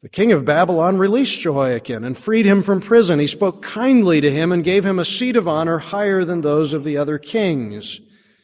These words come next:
So Jehoiakim put away his prison clothes and for the rest of his life ate at the king's table till the day of his death.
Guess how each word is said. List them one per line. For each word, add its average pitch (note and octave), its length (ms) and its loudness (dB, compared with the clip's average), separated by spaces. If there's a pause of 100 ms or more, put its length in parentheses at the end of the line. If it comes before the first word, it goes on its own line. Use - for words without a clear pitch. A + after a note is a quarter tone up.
(880)
So D3 240 -10
Jehoiakim D3 600 0
put E3 180 -2
away D3+ 400 4
his C3 340 -2
prison E3 460 -2
clothes A#2+ 480 -2
and A#2+ 120 -6
for B2 120 -8
the B2 80 -8
rest F3 320 0
of D#3+ 80 -4
his D3+ 180 -2
life B2 420 -4
ate E3+ 400 -4
at C#3+ 180 -10
the C3 80 -12
king's D#3 640 -4 (680)
table B2+ 640 -4 (1800)
till A#2 140 -12
the A#2 100 -12
day B2+ 560 -6 (840)
of A#2 140 -20
his A#2 240 -14
death. A#2+ 600 -8